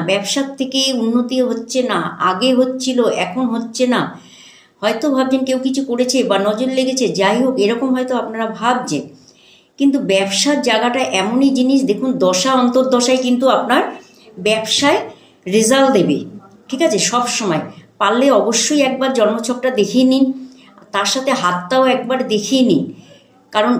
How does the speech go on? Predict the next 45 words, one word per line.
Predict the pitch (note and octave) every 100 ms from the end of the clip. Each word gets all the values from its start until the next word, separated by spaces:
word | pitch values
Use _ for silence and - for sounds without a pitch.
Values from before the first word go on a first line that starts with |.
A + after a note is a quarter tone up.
| - D#3+
বারে | E3+ F#3 A#3
বার | C4+ C#4
আমার | B3 B3
কাছে | C4 C4+
আসতে | F#3+ F#3+ - C4
হবে | A#3 A3 A#3+
না, | B3+ A#3+
আমি | A3+
প্রত্যেককে | A3 G#3+ - B3+ C4
বলি | B3+ C4
বারে | A3 F3
বার | A3+ B3
আসতে | A#3+ - A#3+
হবে | B3
না, | C4
একবারই | - G3 F3+ A#3+ B3+
আসুন, | B3+ - D4+ E4 - - -
একবারই | A#3 G3+ A#3+ B3+ C#4
দেখে | G3 E3
যান | A3+ D4+ - - - - _ _ _ E3+
যে | A3+
আপনি | F#3+ A#3+ C#4+
কোন | B3 G#3
রাস্তায় | G3+ G#3 A3 G#3+
চলবেন। | - G3 F#3+ G#3+ E3
আমার | - G#3+ A#3+
কাছে | B3+ B3
আসতে | G3+ - G#3
গেলে | A#3
অর্থের | A3 E3+ - F#3
প্রয়োজন | F3 E3 F3
হয় | E3 C#3
না, | C#3 C3+ - - _ _
ঠিক | A3 B3+
আছে? | C4 F3 - - _ -
অবশ্যই | G3 - C4+ B3
আপনারা | F#3 F#3 F3
যোগাযোগ | E3+ F3+ A3+ A3+
করে | B3
নেবেন | B3+ B3 C#4+
যে | A3+ E3
কোনো | F#3 F3
সমস্যার | F3 D#3 - D3
জন্যে। | C#3+ C3 - - - _ _
আচ্ছা, | - -